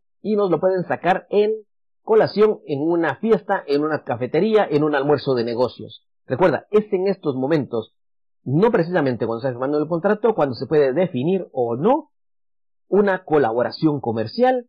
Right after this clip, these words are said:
un contrato, o puede ser una venta, una compra, o que seas, qué sé yo,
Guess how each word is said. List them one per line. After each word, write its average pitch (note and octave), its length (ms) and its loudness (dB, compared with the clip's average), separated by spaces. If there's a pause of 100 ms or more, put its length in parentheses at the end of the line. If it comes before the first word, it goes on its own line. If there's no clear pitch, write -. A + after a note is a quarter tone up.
(180)
un B2+ 220 -6
contrato, A#3+ 840 0 (180)
o C3+ 160 -6
puede B2+ 180 2
ser B2 140 0
una A#2+ 340 0
venta, A3+ 600 -2
una - 300 -8
compra, A#3+ 680 0 (760)
o G#3+ 600 2
que C#3+ 120 0
seas, D3 480 0
qué A2+ 100 -4
sé A#2 140 -6
yo, A2 240 -4